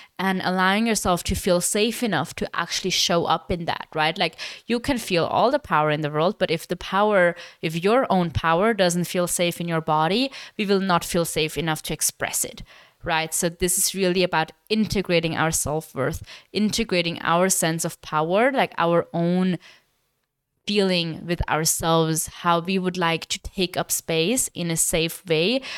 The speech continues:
where we can be authentic to ourselves, not overplaying anything, but really letting it come from our soul's essence and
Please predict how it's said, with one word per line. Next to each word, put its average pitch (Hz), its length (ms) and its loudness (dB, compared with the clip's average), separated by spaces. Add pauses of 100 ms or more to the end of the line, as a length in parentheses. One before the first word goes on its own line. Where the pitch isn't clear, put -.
(140)
where 180 180 2
we 180 200 -4
can 185 260 -2
be 170 220 -2
authentic 170 600 -4
to - 140 -6
ourselves, - 600 -6
not 175 360 0
overplaying 220 720 0
anything, 190 600 0 (360)
but 180 160 -4
really 220 320 0
letting 190 280 2
it 170 180 -6
come 180 240 -2
from 175 240 -4
our 160 160 2
soul's 190 680 4
essence 170 480 0
and 170 200 -6